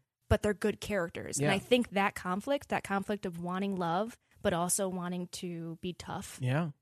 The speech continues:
Speaker 1: and defend against being, against being hurt,
Speaker 2: Mm-hmm.
Speaker 1: is some, is, like, a combination that can create somebody who's not necessarily good, but can be very interesting.
Speaker 2: I mean, Don Draper.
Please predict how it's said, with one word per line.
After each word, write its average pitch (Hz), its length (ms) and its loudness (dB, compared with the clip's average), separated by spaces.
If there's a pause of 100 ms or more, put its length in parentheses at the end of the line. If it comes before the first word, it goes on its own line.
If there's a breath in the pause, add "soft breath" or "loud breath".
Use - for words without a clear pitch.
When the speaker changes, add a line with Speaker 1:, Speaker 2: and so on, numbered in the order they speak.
(160)
Speaker 1:
and 180 160 -6
defend 175 360 -4
against 170 280 -6
being, 170 260 -6
against 160 380 -10
being 160 200 -8
hurt, 185 320 -8 (360)
Speaker 2:
Mm-hmm. 214 100 2
Speaker 1:
is 202 80 4
some, 208 360 2
is, 220 300 8
like, 202 240 2
a 202 60 0
combination 220 680 4
that - 160 0
can 196 160 -2
create 214 500 0
somebody 202 320 2
who's 185 180 -2
not 190 220 -4
necessarily 185 640 -2
good, 190 480 0 (320 soft breath)
but - 160 4
can 202 180 0
be 196 100 0
very 160 300 -4
interesting. - 680 -10
Speaker 2:
I 135 140 0
mean, 127 120 -2
Don 120 240 2
Draper. 120 460 -2